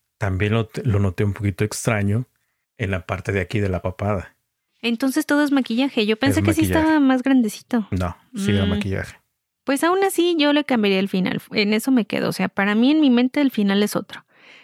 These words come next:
Speaker 2: Pero sí déjame decirte que en cuanto yo llego a la parte, lo estoy escuchando, y cuando llego a la parte en donde Merrin se baja del taxi y está, es-, está viendo la casa con su maletín y con su sombrero y su gabardina,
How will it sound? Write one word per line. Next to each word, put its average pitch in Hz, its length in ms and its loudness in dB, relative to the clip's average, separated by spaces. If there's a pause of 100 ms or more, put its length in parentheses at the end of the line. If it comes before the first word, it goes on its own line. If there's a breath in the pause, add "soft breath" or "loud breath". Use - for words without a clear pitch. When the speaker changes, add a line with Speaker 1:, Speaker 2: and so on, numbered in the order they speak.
(360 soft breath)
Speaker 2:
Pero 247 240 0
sí 285 100 2
déjame 330 320 2
decirte 247 420 2
que 254 100 0
en 214 60 0
cuanto 202 360 0
yo 196 420 -2
llego 254 280 0
a 277 40 2
la 254 120 2
parte, 208 340 -2
lo 208 60 0
estoy 208 260 0
escuchando, 208 520 -4
y 196 140 -4
cuando 208 280 -2
llego 208 260 0
a - 20 2
la 254 120 2
parte 208 320 -4
en 202 80 0
donde 180 220 -2
Merrin 208 460 2
se - 120 -8
baja 190 220 -2
del 208 160 0
taxi - 460 -6
y 185 160 0
está, 180 240 -2
es-, - 140 -6 (120)
está 196 380 -2
viendo 208 460 2
la 240 120 2
casa 190 400 -4
con 196 320 -2
su 233 180 -4
maletín 208 720 0
y 202 100 0
con 185 180 -2
su 226 120 -6
sombrero 196 600 0
y 185 80 -2
su - 140 -6
gabardina, 214 540 0